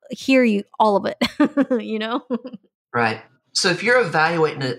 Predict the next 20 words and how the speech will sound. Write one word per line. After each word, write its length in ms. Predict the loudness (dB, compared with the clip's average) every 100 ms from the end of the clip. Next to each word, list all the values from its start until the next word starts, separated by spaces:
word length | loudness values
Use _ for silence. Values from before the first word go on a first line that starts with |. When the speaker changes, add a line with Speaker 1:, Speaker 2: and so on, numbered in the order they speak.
| -10
Speaker 2:
an 80 | -8
influencer, 640 | -4 -4 -6 -10 -8 -10 -6
'cause, 400 | -4 -2 -4 -8 -20 _ _ _ -2
I 60 |
mean, 100 | 0
I've 140 | 2 0
seen 220 | -2 -4
influencers 1080 | -6 -4 -2 0 -2 -4 -2 0 -2 -6 -16 _ _ _ _ _ -2
work 320 | 2 2 0
a 80 | -2
couple 260 | -2 -2
of 80 | 0
different 300 | -2 -2 -4
ways. 520 | -4 -2 -4 -6 -8 _
For 140 | -8
me 220 | -4 -2 0
as 120 | 0
a 200 | -2 -6 _ -4
business 440 | -2 0 0 0
owner, 380 | 0 -2 -6